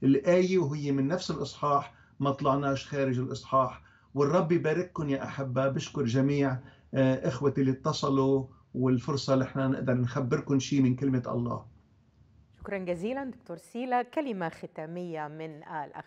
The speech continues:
Speaker 2: جهاد، آه، لأن وقت البرنامج تجاوزناه.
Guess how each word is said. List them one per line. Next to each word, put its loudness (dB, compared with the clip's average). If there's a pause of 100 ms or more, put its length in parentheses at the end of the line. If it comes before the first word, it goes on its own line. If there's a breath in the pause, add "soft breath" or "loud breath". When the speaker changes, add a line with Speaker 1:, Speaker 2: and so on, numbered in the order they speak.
(120)
Speaker 2:
جهاد، 4 (520 soft breath)
آه، -6
لأن -14
وقت -6
البرنامج -10 (240)
تجاوزناه. -6